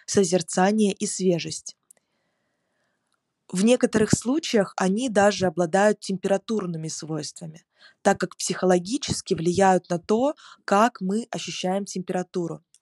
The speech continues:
и способны снизить воспринимаемую температуру в окружающей среде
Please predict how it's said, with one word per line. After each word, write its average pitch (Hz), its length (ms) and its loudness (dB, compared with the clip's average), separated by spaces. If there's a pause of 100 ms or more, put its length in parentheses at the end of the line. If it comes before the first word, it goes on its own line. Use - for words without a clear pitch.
(180)
и 214 60 -2
способны 196 600 0
снизить 180 480 -4
воспринимаемую 180 840 0
температуру 170 800 -4 (300)
в 170 80 0
окружающей 185 640 2
среде 165 560 -2